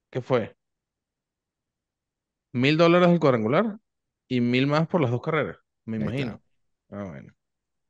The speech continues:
Speaker 2: Ahí está.
Speaker 1: Eh... Está bien. ¿Quién es este? ¿Quién
Speaker 2: Ahí
Speaker 1: se
Speaker 2: está.
Speaker 1: lo ganó? Lane Thomas se ganó esos, esos dos mil dolitas relajado. Le hizo un cele y después luego.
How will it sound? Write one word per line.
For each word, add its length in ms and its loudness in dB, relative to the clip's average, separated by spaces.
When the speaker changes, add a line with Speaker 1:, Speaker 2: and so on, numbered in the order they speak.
Speaker 2:
Ahí 80 -16
está. 180 -20
Speaker 1:
Eh... 500 -12
Está 140 -12
bien. 340 -8
¿Quién 140 -12
es 80 -8
este? 260 -12
¿Quién 180 -8
Speaker 2:
Ahí 20 -12
Speaker 1:
se 80 -4
Speaker 2:
está. 20 -2
Speaker 1:
lo 100 -2
ganó? 300 -6
Lane 320 -2
Thomas 360 -2
se 140 -10
ganó 200 -2
esos, 380 -2
esos 460 -8
dos 160 -8
mil 180 -8
dolitas 600 -8
relajado. 540 -14
Le 80 -8
hizo 160 -8
un 80 -4
cele 340 0
y 20 -2
después 300 -4
luego. 240 -8